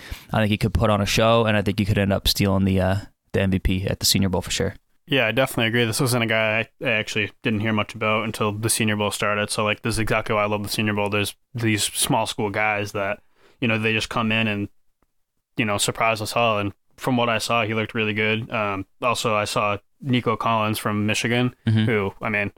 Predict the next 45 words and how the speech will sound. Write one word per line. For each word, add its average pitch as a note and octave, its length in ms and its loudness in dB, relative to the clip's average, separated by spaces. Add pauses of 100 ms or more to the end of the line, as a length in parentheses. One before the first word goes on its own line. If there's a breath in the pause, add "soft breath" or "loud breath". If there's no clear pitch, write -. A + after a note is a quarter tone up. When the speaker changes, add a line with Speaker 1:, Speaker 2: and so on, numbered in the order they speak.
(140)
Speaker 2:
I A2 60 -2
don't G#2 100 2
know - 20 0
if - 80 -6
you A2 60 -2
saw A2 140 0
Michigan G#2+ 300 -2
play A#2 200 0
this G#2 200 0
year G#2 220 0
or G2+ 40 -2
last G2+ 340 -2
year G#2 180 -2
or G2+ 40 -2
the G2+ 80 -4
year G#2 100 -4
before. C3 300 0
They, A#2 240 -2
they're A2 280 -2
not B2+ 200 0
good. G#2+ 300 0
They're A2 80 -2
not A2 160 0
a G#2+ 40 -4
good G2 140 -4
football A2+ 280 0
team. - 120 -2
Speaker 1:
Yeah, G#2 60 4
they F2 60 2
Speaker 2:
And G2 80 0
Speaker 1:
stink. - 280 -2 (180 loud breath)
Speaker 2:
I B2 40 -2
don't A2 200 0
know G#2 120 2
what A2+ 160 0
happened G2+ 460 -2
with A2+ 140 -2
John, G#2 360 0
Jim A2+ 180 0
Harbaugh. G#2 260 0
That, G#2 180 -2
but G#2 220 -2
besides D3+ 360 2
the B2+ 60 0
point, C#3 420 0